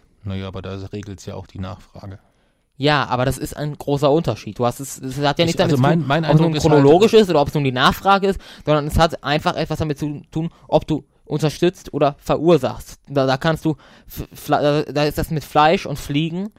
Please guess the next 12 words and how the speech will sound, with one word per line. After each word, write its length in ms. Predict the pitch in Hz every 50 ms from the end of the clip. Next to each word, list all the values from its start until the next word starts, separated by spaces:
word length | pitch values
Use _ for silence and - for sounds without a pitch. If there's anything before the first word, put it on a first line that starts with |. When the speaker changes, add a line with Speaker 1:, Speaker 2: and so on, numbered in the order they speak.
| _ _ _ _ _
Speaker 2:
dieselbe 360 | - 151 127 143 143 165 185 165
Sache 320 | 147 147 147 156 165 151
wie 80 | 151 151
mit 280 | 151 147 143 - _ -
Busfahren 540 | 156 156 143 - - 147 139 - 160 139
und 100 | 139 160
Autofahren. 540 | 120 151 170 - 123 - - 104 73 - 117 123 - - -
Speaker 1:
Hm. 240 | 110 101 98 110 110 - _ _ - - - - - - - _ _ _ _
Also 460 | _ - 117 113 123 120 117 107 - - - _ _ _
mein 320 | - - 107 120 147 160 156
Eindruck 440 | - 139 143 147 147 143 139 - 131
ist, 380 | 135 131 131 - - - -